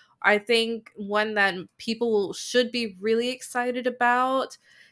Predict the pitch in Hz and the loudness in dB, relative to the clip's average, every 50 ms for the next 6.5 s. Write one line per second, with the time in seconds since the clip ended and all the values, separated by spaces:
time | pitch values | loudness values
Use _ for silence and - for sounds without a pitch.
0 | _ _ _ - 214 220 214 214 208 208 208 208 202 202 202 202 202 - - - | _ _ _ 0 2 4 6 6 4 4 4 2 0 -2 -4 -6 -8 -12 -12 -14
1 | - - _ _ _ _ _ _ _ _ _ _ _ _ _ _ _ _ _ _ | -14 -16 _ _ _ _ _ _ _ _ _ _ _ _ _ _ _ _ _ _
2 | _ _ _ _ _ _ _ _ _ _ _ _ _ _ _ _ _ _ _ _ | _ _ _ _ _ _ _ _ _ _ _ _ _ _ _ _ _ _ _ _
3 | _ _ _ 202 202 208 220 208 - - 208 202 196 202 202 - - 208 208 214 | _ _ _ -12 -10 -8 -10 -10 -10 -12 -10 -10 -8 -10 -10 -12 -14 -16 -16 -16
4 | _ 247 247 269 269 269 247 214 196 190 185 190 190 - - 196 196 196 202 _ | _ -14 -14 -12 -12 -10 -10 -10 -10 -10 -12 -14 -16 -16 -16 -16 -16 -16 -18 _
5 | _ _ _ _ _ _ _ _ _ _ _ _ _ _ _ - 254 240 175 - | _ _ _ _ _ _ _ _ _ _ _ _ _ _ _ 6 6 6 6 4
6 | - _ _ _ _ - 165 156 147 - | 0 _ _ _ _ 2 2 2 2 0